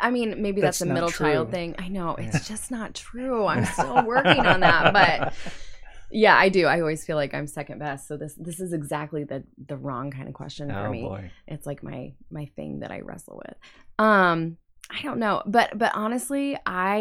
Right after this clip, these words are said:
Speaker 1: am such a generalist. I feel like actually I'm good at a lot of things.
Speaker 3: Okay.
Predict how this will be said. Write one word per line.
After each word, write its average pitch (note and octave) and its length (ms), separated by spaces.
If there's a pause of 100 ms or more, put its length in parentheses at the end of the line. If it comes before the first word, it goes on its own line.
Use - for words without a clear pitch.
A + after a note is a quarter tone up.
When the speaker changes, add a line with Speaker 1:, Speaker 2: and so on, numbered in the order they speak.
Speaker 1:
am F#3+ 160
such - 540
a F#3 80
generalist. D#3+ 1080
I G3+ 100
feel A3+ 200
like A#3 160
actually F3+ 400
I'm D#3+ 180
good D3 220
at C3+ 160
a B2+ 40
lot B2 220
of C#3+ 80
things. D#2 500
Speaker 3:
Okay. A#2+ 300